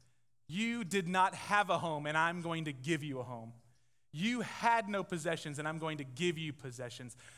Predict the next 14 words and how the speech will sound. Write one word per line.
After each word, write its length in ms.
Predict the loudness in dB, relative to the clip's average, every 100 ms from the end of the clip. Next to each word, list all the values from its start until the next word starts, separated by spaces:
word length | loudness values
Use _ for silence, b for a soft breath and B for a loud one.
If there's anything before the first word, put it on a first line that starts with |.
| B
You 360 | 0 0 2
were 260 | 0 2 2
slaves, 720 | 2 -6 0 2 2 0 -2
and 140 | 0 2
I 120 | 2
made 480 | 0 0 0 0 -2
you 220 | -4 -4
free. 420 | -6 -6 -4 -4 -2
I 180 | 2 2
am 140 | 2
the 100 | 0
Lord 320 | 0 2 0 0
your 180 | -2
God. 460 | 0 0 0 -2 -6